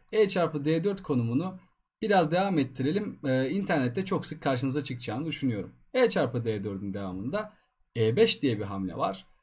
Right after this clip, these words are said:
ve siyahların burada aslında tek bir çıkar yolu var. Daha doğrusu diğer hamlelerinde beyazlar hafif üstün veya çok fazla üstün çıkıyorlar. D beş de karşılık vermesi gerekiyor siyahların burada ve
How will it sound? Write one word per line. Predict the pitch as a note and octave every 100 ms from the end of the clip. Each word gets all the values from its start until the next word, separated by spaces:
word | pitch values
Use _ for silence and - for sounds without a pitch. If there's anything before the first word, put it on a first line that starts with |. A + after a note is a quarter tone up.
| _
ve | A#2+ C3 B2+ - _ _ -
siyahların | - - B3+ G#3 D#3 D3+ F3+
burada | F3 E3 D#3+
aslında | D#3 - D#3 F3 G3+ - _ _ _ _ -
tek | A#3 A#3 -
bir | D3+
çıkar | - - A2+
yolu | G2+ F#2+ F2+
var. | F2 - - C#3
Daha | D#3+ D#3+
doğrusu | D3+ D3 - F3+ F3+ - _ _ - D3
diğer | C4 A#3+
hamlelerinde | E3 E3 C#3 B2 B2 B2 C#3+ G#3+ A3 F3
beyazlar | F3+ D3+ - C#3 G3+
hafif | - G3 F#3+ -
üstün | - - F3+
veya | E3 B2+ D3+ D#3+
çok | - F3 -
fazla | A2+ G2+
üstün | G2 - F#2+
çıkıyorlar. | F#2+ - G3 F#3 F3+ F3+ - _ - _ - - -
D | B2 C3+ F#3+
beş | G#3+ E3
de | C#3+
karşılık | A2+ - G#2+ -
vermesi | F#2+ G2+ -
gerekiyor | F2+ - -
siyahların | - G2+ E2+ F#2+ G2 A#2
burada | E3+ D3+ D3+ D3+ - _ _
ve | C3+ D3 C#3+